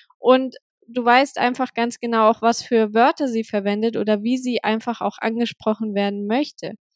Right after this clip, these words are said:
Dann kannst du auch viele positive Testimonials sammeln, die du schon bekommen hast, die du dann auch schlussendlich in deine Ads reinpacken kannst, damit Leute sehen, „Ah, guck mal, das sagen wirkliche Leute über diese Produkte“,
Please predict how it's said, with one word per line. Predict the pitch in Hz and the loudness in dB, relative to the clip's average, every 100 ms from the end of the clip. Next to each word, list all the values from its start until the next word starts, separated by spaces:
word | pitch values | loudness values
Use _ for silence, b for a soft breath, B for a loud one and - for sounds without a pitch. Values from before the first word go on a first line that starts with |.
| B B B - | B B B -6
Dann | 247 | -6
kannst | 262 285 311 - | -4 -6 -6 -2
du | 254 | 2
auch | 202 262 | 4 2
viele | - - 277 285 285 | -2 -6 -2 2 2
positive | 285 - 285 302 285 - 269 254 | 0 -2 0 0 -2 -8 -6 -6
Testimonials | 247 254 247 233 220 240 285 247 208 208 | -4 -6 -6 -6 -2 -2 0 0 -2 -2
sammeln, | 202 208 233 247 233 | -4 -2 -2 -4 -4
die | 247 262 | -2 -2
du | 247 254 | -2 -2
schon | 254 - 226 214 | -2 -4 -4 -4
bekommen | 208 - 254 277 233 | -8 0 0 0 -4
hast, | 196 226 - _ B B B _ | -2 -2 -4 _ B B B _
die | 254 277 | -2 -2
du | 277 | 2
dann | 269 254 | 0 2
auch | 254 | 0
schlussendlich | - 262 - 247 247 240 | 0 -4 -2 -6 -4 -4
in | 233 | -2
deine | 226 220 220 208 | 0 0 0 -2
Ads | - 254 339 - | 0 0 0 -6
reinpacken | 185 190 196 - 185 196 | -4 -4 -4 -6 -8 -8
kannst, | 202 196 208 254 - B B B _ | -12 -8 -6 -8 -14 B B B _
damit | 233 240 294 - | -2 0 0 -4
Leute | - 240 254 269 | 0 4 4 2
sehen, | 254 254 240 | -2 -2 -2
„Ah, | 240 | -6
guck | - 294 | -4 0
mal, | 220 190 _ _ _ _ | 0 -2 _ _ _ _
das | 240 247 - | 0 0 4
sagen | 269 269 262 247 | 4 4 0 0
wirkliche | 262 - 302 277 | 0 0 -4 -2
Leute | 240 226 240 269 262 | 2 4 4 2 2
über | 240 233 254 262 | 2 0 0 0
diese | 240 226 220 | 0 -4 -4
Produkte“, | - 214 226 285 - 214 254 | -4 0 2 0 -2 -4 -4